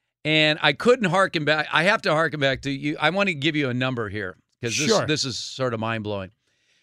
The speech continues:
Speaker 1: So in nineteen eighty-nine, he wins the Heisman Trophy, first African-American quarterback ever to win the Heisman Trophy. And he set all kinds of records that year, all kinds of records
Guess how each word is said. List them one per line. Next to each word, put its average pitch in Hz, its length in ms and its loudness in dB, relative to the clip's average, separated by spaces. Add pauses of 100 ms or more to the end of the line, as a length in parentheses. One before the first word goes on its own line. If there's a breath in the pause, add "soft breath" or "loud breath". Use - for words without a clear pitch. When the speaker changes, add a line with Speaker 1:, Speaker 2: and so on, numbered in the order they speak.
(120)
Speaker 1:
So 202 320 4
in 185 80 0
nineteen 208 360 0
eighty-nine, 165 520 2
he 156 120 -2
wins 185 220 0
the 156 120 2
Heisman 160 360 0
Trophy, 104 360 -4
first 190 280 -2
African-American 156 800 0
quarterback 117 500 -2
ever 120 160 -2
to 117 60 -6
win 113 160 -4
the 110 60 -4
Heisman 107 360 -6
Trophy. 101 460 -8
And 113 80 -2
he 143 80 -2
set 180 220 2
all 196 300 2
kinds 143 360 -2
of 113 120 -6
records 104 360 -6
that 98 240 -6
year, 95 220 -10 (400)
all 160 180 2
kinds 120 300 -4
of 107 80 -8
records 113 400 -6